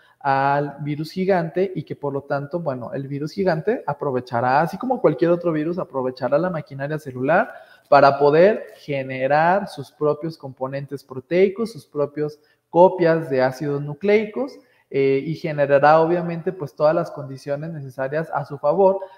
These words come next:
pero en ese inter, entonces, los virófagos al mismo tiempo, pues entonces dicen, "Bueno, ya que me pusiste ahora sí todo en bandeja de plata, ahora voy yo". Y por lo tanto van a empezar a también utilizar esta maquinaria,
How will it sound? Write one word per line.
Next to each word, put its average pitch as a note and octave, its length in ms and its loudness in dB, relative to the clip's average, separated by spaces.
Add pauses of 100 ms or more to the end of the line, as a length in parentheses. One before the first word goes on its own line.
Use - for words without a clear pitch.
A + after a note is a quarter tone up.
(180)
pero G3+ 320 4
en F#3+ 140 -2
ese A3 320 -4
inter, F3+ 560 -4
entonces, D#3 720 -10 (220)
los F3+ 280 0
virófagos E3+ 720 -4
al C3+ 160 -8
mismo D#3+ 280 -10
tiempo, D#3 400 -12
pues B2 220 -8
entonces C#3 480 -16
dicen, C3 380 -16
"Bueno, D3 300 -6 (100)
ya C#3+ 140 2
que - 80 -2
me E3+ 120 0
pusiste C#3+ 460 -4
ahora D#3+ 240 2
sí D#3 120 -10 (120)
todo E3 380 4
en D#3 100 -6
bandeja C#3 380 -4
de D3+ 100 0
plata, E3+ 400 -2 (920)
ahora C#3 320 6
voy B2+ 320 0
yo". A2+ 160 -4 (280)
Y C3+ 80 -8
por D#3 200 0
lo D#3 100 2
tanto F3+ 340 4
van D#3 220 4
a D#3 160 0
empezar C3+ 400 -2
a C#3+ 100 2
también C3+ 320 -10
utilizar C3+ 500 -6
esta C#3+ 200 -8
maquinaria, C3+ 640 -6